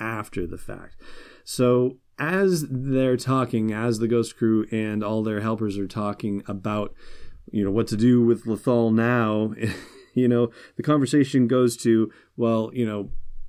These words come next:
like, do we get the Rebel Alliance to bring additional support in here now that they have seen what we were able to do? And Zeb's rationale is, you know, we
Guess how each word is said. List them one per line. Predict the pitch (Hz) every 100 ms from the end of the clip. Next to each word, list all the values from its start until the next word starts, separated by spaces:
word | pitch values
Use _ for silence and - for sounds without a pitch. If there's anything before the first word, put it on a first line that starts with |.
| -
like, | 104
do | 120
we | 117
get | 117
the | 113
Rebel | 113 110 104
Alliance | 104 107 110 120 - -
to | - 107 107 95
bring | 107 110 110 104
additional | 104 107 113 107 101
support | 92 - 110 120
in | 120
here | 120 123
now | 110 110
that | 110 -
they | 104 104 101 - - -
have | 104
seen | - - 110 104
what | 104 101
we | 104
were | 104
able | 101 95
to | 92
do? | 101 110 113 117
And | 104 101 98 98 95 95
Zeb's | 90 104 107 98
rationale | 104 101 - 107 107 104
is, | 101 98
you | 98
know, | 98
we | 95 107